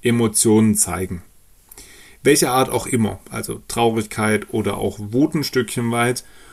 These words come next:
Und Habeck hat sich natürlich, nachdem er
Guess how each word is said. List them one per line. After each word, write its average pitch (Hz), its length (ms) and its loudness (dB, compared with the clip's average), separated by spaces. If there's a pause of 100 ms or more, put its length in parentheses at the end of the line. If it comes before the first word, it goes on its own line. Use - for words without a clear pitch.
(120)
Und 117 220 0
Habeck 139 340 0
hat 139 160 0
sich 131 140 0
natürlich, 139 480 -2
nachdem 135 440 -2
er 120 540 -2